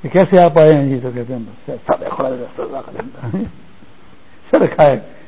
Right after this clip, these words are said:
"کیسے آئے ہوں، جس کو میں، جس چیز کو حالات کو میں چھوڑ کے آتا ہوں تو پتہ نہیں ہے۔" تو اسے میں پوچھا، میں نے کہا کہ "آپ کے حالات تو بہت تلخ ہوں گے، یو پی پی کے ساتھ تعلقات۔" انہوں نے کہا، "ڈاکٹر صاحب، الحمدللہ ہمارے گھر کے حالات بہت خوشگوار ہیں۔"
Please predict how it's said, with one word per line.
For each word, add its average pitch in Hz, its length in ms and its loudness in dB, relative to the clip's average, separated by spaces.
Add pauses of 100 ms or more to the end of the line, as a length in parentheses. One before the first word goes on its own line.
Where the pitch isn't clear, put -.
(400)
"کیسے 170 340 6
آئے 143 140 8
ہوں، 135 120 0
جس 147 180 2
کو 180 100 -2
میں، 151 120 4
جس 143 280 0
چیز 240 120 -2
کو 208 60 -4
حالات 135 240 2
کو 135 80 0
میں 147 140 4
چھوڑ 143 220 0
کے 139 100 -2
آتا 127 220 2
ہوں 131 60 0
تو - 80 -8
پتہ 151 240 2
نہیں 120 140 -4
ہے۔" 120 300 -8 (1000)
تو - 100 2
اسے 214 300 6
میں 208 200 0
پوچھا، 185 160 2
میں 190 100 2
نے 190 80 0
کہا 180 120 2
کہ 175 120 -2
"آپ 175 200 2
کے 170 60 0
حالات 156 240 2
تو 165 80 0
بہت 160 200 0
تلخ 196 220 -2
ہوں 139 120 -2
گے، 131 140 -2
یو 135 180 -6
پی 143 80 -2
پی 143 100 -4
کے 135 100 -12
ساتھ 135 160 -4
تعلقات۔" 135 320 -6 (500)
انہوں 220 180 2
نے 202 60 2
کہا، 202 120 4
"ڈاکٹر 220 160 2
صاحب، 220 160 2
الحمدللہ 160 580 0 (400)
ہمارے 156 320 0
گھر 175 140 -4
کے 165 120 -8
حالات 175 260 -2
بہت 202 180 0
خوشگوار 110 440 -10
ہیں۔" - 180 -20